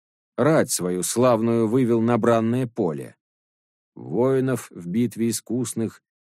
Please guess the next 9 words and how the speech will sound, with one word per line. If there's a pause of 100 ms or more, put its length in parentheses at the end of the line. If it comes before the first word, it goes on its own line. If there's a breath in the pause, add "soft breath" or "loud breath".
(120)
и
в
сече
жестоких. (600)
Всей
своей
силой (140)
они
меня